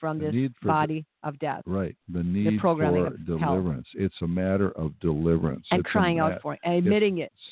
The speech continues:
Speaker 2: somebody's
Speaker 1: Yeah.
Speaker 2: gotta do it, I can't do it
Speaker 1: I've tried,
Speaker 2: myself.
Speaker 1: yes. I'm
Speaker 2: I've
Speaker 1: on a torture
Speaker 2: tried.
Speaker 1: rack. People are so used to living on their torture racks, they don't know what to do. Jesus says, "Come unto me, all you that labor and are heavy laden, and I will give you rest. My yoke is easy, my burden is light."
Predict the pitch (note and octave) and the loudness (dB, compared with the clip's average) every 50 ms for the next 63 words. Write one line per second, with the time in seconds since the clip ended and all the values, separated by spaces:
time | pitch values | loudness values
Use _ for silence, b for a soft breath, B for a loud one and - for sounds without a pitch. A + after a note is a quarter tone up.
0 | - - A2+ A#2 B2 B2 B2+ A#2+ A#2+ A2 - - A#2+ G#2+ G#2 F#2+ F#2 E2+ F#2+ G2+ | -6 -2 -2 0 0 0 0 0 0 -2 -2 -2 -2 0 0 0 -2 -2 -2 -2
1 | G#2 - _ _ _ _ - - G#2 A#2 A#2 A#2 - - - A2+ G#2+ G#2 - - | -2 -2 _ _ _ _ -6 -4 -2 0 -2 -2 -4 -6 -6 -4 -4 -4 -4 -6
2 | - G2 G#2 G#2+ G#2+ - - E3 F3 F#3+ F#3 - G3+ E3 E3 D#3 - - - C#3 | -4 0 2 2 2 0 0 -2 -2 -2 -2 0 2 2 2 2 0 -2 -6 -8
3 | C#3+ D3+ - - - F3 F3+ F#3+ G3 G#3 G#3 G#3 G3 - - - A2+ A2+ A2+ A2 | -10 -10 -8 -4 -2 0 2 2 4 4 2 2 2 2 2 2 2 2 2 2
4 | - F3+ F3 E3+ E3+ _ _ _ _ _ _ _ - - C4 C#4+ - - C4 G3 | 2 2 0 -2 -4 _ _ _ _ _ _ _ -10 -6 -4 -4 0 2 2 2
5 | D#3 - _ _ _ - - F#3 E3+ - _ - A#3+ C#4 B3+ B3 B3+ - - - | 0 -2 _ _ _ -8 -6 -6 -6 -6 _ -6 -4 -4 -4 -6 -8 -10 -10 -10
6 | F#3+ F#3+ F#3 F#3+ F3+ E3 D#3+ D#3 D3+ - - F#3+ G#3 - - D#3+ D#3 D#3+ - - | -8 -6 -6 -6 -6 -8 -8 -8 -10 -8 -8 -8 -8 -6 -4 -4 -4 -4 -4 -4
7 | F3 F3+ _ _ - - F#3 F#3 - F#3 - - - - - - - D#3+ E3+ E3+ | -6 -6 _ _ -4 -2 -2 -2 -2 -2 -4 -4 -6 -8 -10 -8 -2 0 0 0
8 | b b b b b - F#3 - C#4+ E4 F4 A4 F#4 - - C#4+ E3+ D#3+ _ _ | b b b b b -8 -2 2 2 2 2 0 -4 -2 -2 -2 -2 -2 _ _
9 | _ _ _ _ - - A#3+ A#3+ A#3+ A3+ G#3+ - G#3+ F#3 F3 E3+ - - D#3 E3 | _ _ _ _ -2 0 2 2 2 2 0 -2 -2 -2 -2 -2 -2 -2 0 0
10 | E3 D#3 D#3 C#3+ - - D3+ D#3 D3+ D#3 D3+ D3+ D#3 D3+ C#3+ C#3+ C#3 C#3+ C3+ C3+ | 0 0 -2 -4 -2 -2 -2 -2 -2 -2 -2 -2 -4 -4 -4 -4 -4 -4 -6 -6
11 | - - - C#3+ C3+ C#3+ D3 D3+ C#3+ C3+ C3+ C#3 C#3 D3 - - B2+ C#3+ C#3+ C#3 | -6 -6 -6 -6 -6 -6 -6 -6 -6 -6 -4 -4 -4 -6 -6 -6 -6 -6 -6 -6
12 | C3+ - D3+ - - D#3+ C#3+ D#3 C#3 C#3 C3+ A#2+ - C#3+ D3 C#3+ C#3 C#3 - D#3+ | -6 -10 -8 -6 -6 -4 -4 -4 -6 -6 -6 -4 -4 -4 -4 -4 -6 -6 -2 2
13 | D#3+ E3 D#3+ D3+ | 2 2 2 0